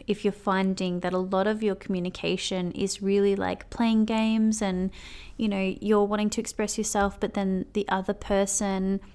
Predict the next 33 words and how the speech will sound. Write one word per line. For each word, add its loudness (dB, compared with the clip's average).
really 4
makes 0
it 0
about -6
them 0
and 2
they're 0
just -4
not -6
hearing 2
you, 2
then -2
nonviolent 4
communication -2
is -4
definitely 0
the -6
way 0
to -6
go -4
for -10
that. -4
Um, -2
like -2
I 0
said, -2
the -2
video 2
in -2
particular 0
that 0
I 2
watched 0